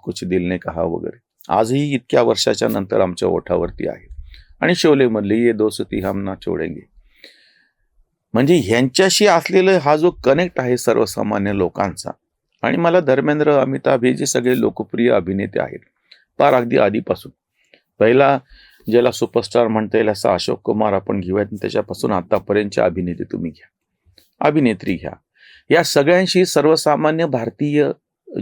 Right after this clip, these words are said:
जे प्रेक्षक आहेत, हे पिठातलं जे पब्लिक आहे, हे नेमकं का कनेक्ट करतं आणि वर्षानुवर्ष का करतं? तुम्हाला हे तद्दन व्यावसायिक म्हणून बाजूला ठेवता येणार नाही.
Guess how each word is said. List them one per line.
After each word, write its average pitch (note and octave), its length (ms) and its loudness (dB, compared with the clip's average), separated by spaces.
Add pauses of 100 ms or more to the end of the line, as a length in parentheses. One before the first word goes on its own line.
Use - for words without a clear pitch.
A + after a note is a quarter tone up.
जे B2+ 100 -2
प्रेक्षक - 540 -2
आहेत, - 320 -10 (880)
हे A#2+ 40 4
पिठातलं D3 500 2
जे C3+ 160 2
पब्लिक G#2 460 0
आहे, - 280 -12 (420)
हे G#3 160 0
नेमकं A3 440 4
का G3 160 0
कनेक्ट F#3 360 0
करतं E3+ 300 2
आणि E3 80 2
वर्षानुवर्ष F#3+ 640 2
का F3 260 0
करतं? - 320 -8 (640)
तुम्हाला F3 320 4
हे F3+ 200 4 (120)
तद्दन D3+ 280 2
व्यावसायिक D#3 480 2
म्हणून D3+ 220 0
बाजूला C3+ 300 2
ठेवता A#2+ 360 0
येणार G#2 280 -2
नाही. G2 200 -14